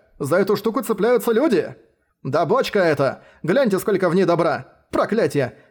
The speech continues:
Если мне не изменяют глаза, то эта штука похожа на алхимический треножник!" Из толпы доносились изумленные крики студентов. Старый доктор заметил за приближающейся бочкой округлую фигуру. По его морщинистому лицу промелькнули недоумение и изумление.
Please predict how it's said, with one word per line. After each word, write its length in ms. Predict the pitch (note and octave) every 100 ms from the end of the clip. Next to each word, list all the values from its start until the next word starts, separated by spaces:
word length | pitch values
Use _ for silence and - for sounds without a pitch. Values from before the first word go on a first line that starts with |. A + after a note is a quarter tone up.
| -
Если 240 | F#3+ F#3
мне 140 | F#3
не 100 | F#3+
изменяют 380 | E3 D#3+ F3 D#3
глаза, 500 | D#3+ E3 C3 G3+ G3+ - -
то 80 |
эта 120 | G#3+ G3+
штука 260 | A#3+ B3
похожа 340 | A#3+ F3+ G#3+ A3
на 80 |
алхимический 520 | A3+ E3 A3+ A#3 G#3 B3+
треножник!" 640 | D4+ D#4+ D#3 D3 - - _ _ _ _ -
Из 180 | B2+
толпы 320 | - C#3 C3+ C4
доносились 560 | G3 D3+ - F#3 C#3+
изумленные 500 | C3+ C3+ E3 F#3 D3+
крики 200 | C#3+ D3
студентов. 800 | C3+ - C3+ C3 A#2 E2+ - - _ _ _ _ -
Старый 380 | - B2+ F#3
доктор 340 | E3 F#3+ - E3
заметил 440 | B2+ C3 G#3+ B3
за 120 | F3+
приближающейся 840 | F#3+ D3+ C3+ B2+ F#3 C#3+ - B2+ B2+
бочкой 420 | C3+ A#3+ - E3+
округлую 380 | C#3 F#3+ D#3+ D3+
фигуру. 580 | C3+ C#3 E3+ D3 - - _ _ _ _
По 120 | A#2+
его 220 | A#2+ B2+ G#3+
морщинистому 680 | G#3 C#3+ F#3 F#3 - C#3
лицу 300 | B2 A#2 G#3+
промелькнули 500 | G#3 C#3 B2 A3 B3+
недоумение 580 | F#3 C#3+ C3 C#3+ D#3+ C#3
и 20 |
изумление. 680 | B2 A#2+ C#3+ G#3+ D#3 C#3 B2+